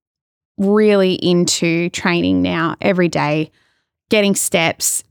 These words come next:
eating protein. I've really turned it around.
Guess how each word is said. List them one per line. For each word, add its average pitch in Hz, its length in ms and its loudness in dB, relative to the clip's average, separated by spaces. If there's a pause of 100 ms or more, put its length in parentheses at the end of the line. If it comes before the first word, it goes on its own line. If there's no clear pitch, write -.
(160)
eating 196 280 2
protein. 160 800 -2 (380)
I've 196 200 -2
really 202 300 2
turned 185 380 0
it 180 80 2
around. 190 320 2